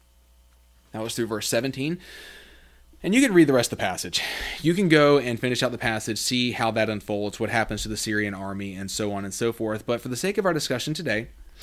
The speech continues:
I just want to stop right there. And as I said, we touched on this passage in the previous episode as well. The fact that the servant here,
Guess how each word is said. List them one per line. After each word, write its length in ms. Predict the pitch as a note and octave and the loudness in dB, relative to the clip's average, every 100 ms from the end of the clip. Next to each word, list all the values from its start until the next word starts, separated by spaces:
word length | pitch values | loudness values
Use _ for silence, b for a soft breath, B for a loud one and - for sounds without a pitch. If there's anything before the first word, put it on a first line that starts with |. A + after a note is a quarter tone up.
| B B - | B B -2
I 80 | |
just 140 | B2+ B2+ | -2 0
want 100 | B2 | -2
to 60 | |
stop 240 | - A2+ - | 0 0 2
right 180 | A2 G#2+ | 0 0
there. 220 | G2 F#2+ | -4 -4
And 320 | A2+ A2+ A2 | -2 -2 -4
as 180 | - C3+ | -4 0
I 100 | C3+ | 0
said, 240 | B2 A3 B2+ | 0 0 0
we 100 | A2+ | -4
touched 300 | - F#3+ - | -4 -4 -2
on 60 | |
this 120 | A2+ | -6
passage 420 | - A2+ G#2+ A2 G#2+ | -4 -4 -4 -6 -6
in 60 | |
the 60 | G#2+ | -8
previous 480 | - A#3 C#3+ G2 - | -8 -6 -6 -8 -12
episode 480 | G2 G2+ F2+ F#2 - | -12 -10 -8 -10 -12
as 180 | G2+ B2 | -14 -10
well. 320 | E3 - A#2 _ _ B B B B B | -10 -12 -18 _ _ B B B B B
The 80 | - | -6
fact 380 | - C#3 C#3+ - | 6 6 6 2
that 260 | A#2 G#2+ - B B | 2 2 -2 B B
the 240 | G#2+ A2+ G2+ | -6 -2 -2
servant 540 | - F3+ C4+ C3 G#2 | 0 2 2 0 -2
here, 400 | - G2+ F2+ F2+ | -4 -4 -4 -8